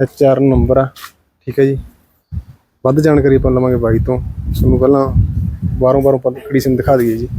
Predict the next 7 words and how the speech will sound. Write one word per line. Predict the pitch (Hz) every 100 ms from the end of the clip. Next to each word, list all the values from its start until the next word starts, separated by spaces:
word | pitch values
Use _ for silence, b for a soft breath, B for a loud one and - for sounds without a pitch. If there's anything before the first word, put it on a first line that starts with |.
| - - - - -
ਠੀਕ | - 120
ਹੈ |
ਜੀ। | 131 131 - - _ _ _ - - - - - - - - -
ਚੈੱਕ | - 113
ਕਰ | 117
ਸਕਦੇ | 107 113
ਹੋ। | 107